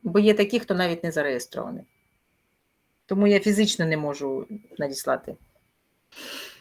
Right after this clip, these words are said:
Угу. Добре?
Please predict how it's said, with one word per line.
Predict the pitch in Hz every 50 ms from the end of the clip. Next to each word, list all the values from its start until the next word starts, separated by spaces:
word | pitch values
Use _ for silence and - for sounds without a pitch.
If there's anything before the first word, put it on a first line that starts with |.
| _ _ _ _ _ _ _ _ _ _ _ _ _ _ _ _ _ _ _ _ _ _ _ _ _ _ - _ _ _ _ _ _ _ _ -
Угу. | - 202 190 175 208 208 214 233 240 - - _ _ _ _ _ _ _ _ _ _ _ _ _ _ _ _ _ _ _ _ _ _ _ _ _ _ _ _ _ _ _ _ _ _ _ _ _ _ _ _ _ _ _ _ -
Добре? | 202 233 262 262 269 220 214